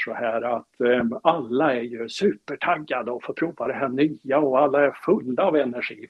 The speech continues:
för att hoppa in i den här världen. Eh, och det första man stöter på då är ju de här väldigt knöliga användarupplevelserna. Ehm, jag kan ju säga i första mötet som vi försökte genomföra på det här sättet,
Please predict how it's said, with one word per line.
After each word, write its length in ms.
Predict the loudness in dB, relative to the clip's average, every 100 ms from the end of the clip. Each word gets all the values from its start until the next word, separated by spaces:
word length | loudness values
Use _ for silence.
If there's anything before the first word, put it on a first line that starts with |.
| -12
för 120 | -6
att 60 |
hoppa 300 | -4 -2 -2
in 220 | -4 -6 -12
i 20 |
den 160 | -10 -10
här 160 | -10 -10
världen. 500 | -10 -10 -10 -8 -10 -12 -14 -14 -14 -16 -16 -2
Eh, 240 | 4 4 4 2
och 120 | 4
det 100 | 4
första 420 | 2 -4 0 0
man 200 | 2 0
stöter 420 | -2 -2 -2 -2
på 320 | -4 -2 -4 -4
då 240 | -4 -4
är 300 | -6 -6 -6
ju 140 | -6
de 200 | -6 -6
här 340 | -8 -6 -6 -6 -12 -20 _
väldigt 680 | 0 2 0 -2 0 0 -2
knöliga 680 | -10 -2 0 0 -2 -6 -6
användarupplevelserna. 1700 | -6 -6 -6 -8 -12 -10 -10 -10 -2 0 2 0 -2 -6 -10 -10 -12 -16 -20 -18 -18 -20 -20 -20 -20 _ 0
Ehm, 440 | 4 6 4 2 0
jag 160 | 0
kan 100 | 4
ju 100 | 4
säga 240 | 6 6 6
i 60 |
första 520 | 4 0 -2 -4 0 2
mötet 460 | 4 2 -2 -8
som 120 | -6
vi 100 | -6
försökte 400 | -6 -8 -8 -6
genomföra 640 | -4 -2 -2 -4 -4 -2 -2
på 140 | -2
det 80 | -4
här 160 | -4 -6
sättet, 640 | -8 -12 -14 _ -8